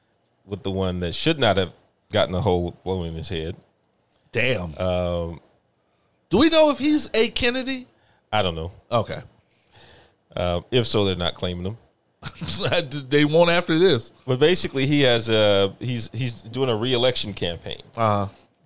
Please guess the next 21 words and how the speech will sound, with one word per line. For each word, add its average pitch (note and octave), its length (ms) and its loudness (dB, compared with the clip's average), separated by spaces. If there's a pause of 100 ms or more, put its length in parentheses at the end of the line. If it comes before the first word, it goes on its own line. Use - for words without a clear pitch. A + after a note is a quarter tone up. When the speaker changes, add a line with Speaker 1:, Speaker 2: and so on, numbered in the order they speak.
Speaker 1:
And A2 220 0
he's A#2+ 220 -2
one A#2 140 2
of A2+ 80 4
those, G2+ 640 0 (240)
you A#2 100 -6
know, F#2+ 120 -2
he's, A#2 220 -4
he's C3 220 0
trying C3+ 280 2
to A2+ 60 -2
capitalize G#2+ 840 2
on, G2 460 -2 (680)
um, F#2+ 480 0
the G#2 100 -4
current A#2+ 340 2
misappropriation G#2+ 960 0
of G2 120 0
the F#2 80 -6
term G2+ 380 0
woke. G#2 380 2